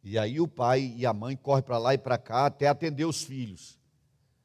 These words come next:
A Bíblia diz o oposto. Você quer que seu filho se, se dê bem na vida? Ensina o teu filho a te honrar. Ele que deve te honrar.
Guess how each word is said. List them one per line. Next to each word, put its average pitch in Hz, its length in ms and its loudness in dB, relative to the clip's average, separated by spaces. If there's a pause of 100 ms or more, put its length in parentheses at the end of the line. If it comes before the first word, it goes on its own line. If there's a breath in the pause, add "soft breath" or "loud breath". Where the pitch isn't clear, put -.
(240)
A 120 120 -4
Bíblia 175 280 -12
diz 214 180 -12
o 262 80 -12
oposto. 131 580 -4
Você 120 140 -6
quer 131 180 0
que - 80 -20
seu 120 120 -6
filho 123 220 -8
se, 104 160 -16
se 117 180 -14
dê 110 140 -4
bem 117 180 0
na 104 120 -6
vida? 170 400 -8 (380 soft breath)
Ensina 151 440 -6
o 208 40 -12
teu 190 160 4
filho 208 260 -6
a 202 40 -4
te 233 120 -16
honrar. 156 440 -10 (800)
Ele 170 340 2
que 330 140 -12
deve 233 280 -2
te - 160 -16
honrar. 214 500 -8